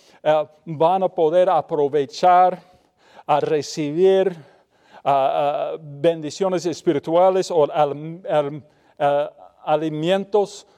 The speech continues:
espirituales, vamos a poder crecer espiritualmente. Así,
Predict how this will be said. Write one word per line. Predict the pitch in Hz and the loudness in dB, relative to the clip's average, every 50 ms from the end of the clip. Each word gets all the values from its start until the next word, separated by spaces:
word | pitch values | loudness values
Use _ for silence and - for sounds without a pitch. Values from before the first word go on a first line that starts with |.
| _ _ - | _ _ -6
espirituales, | - - - - 190 160 143 - 160 170 180 190 190 190 196 190 170 - - | -6 -6 -4 -2 -2 -2 -2 -2 0 2 2 2 2 2 0 -2 -2 -6 -4
vamos | 185 160 170 180 175 175 170 | 0 0 0 2 0 -2 -2
a | |
poder | - 165 151 151 180 180 165 | 0 -2 0 2 0 0 -2
crecer | - 175 160 143 127 - - - 196 190 190 196 208 - | -2 -2 -2 -2 -2 -2 -2 0 2 4 2 2 0 -2
espiritualmente. | 160 135 - - - 160 151 143 - 151 143 139 139 156 160 160 143 127 - - 117 - - _ _ _ _ - - - - | -8 -12 -10 -8 -6 -6 -6 -4 0 0 0 0 0 -4 -6 -6 -8 -8 -10 -10 -10 -10 -12 _ _ _ _ -20 -20 -10 -4
Así, | - 147 151 139 - - - 226 208 175 156 139 - | -2 -2 -2 -2 -4 -2 0 2 2 2 2 0 -6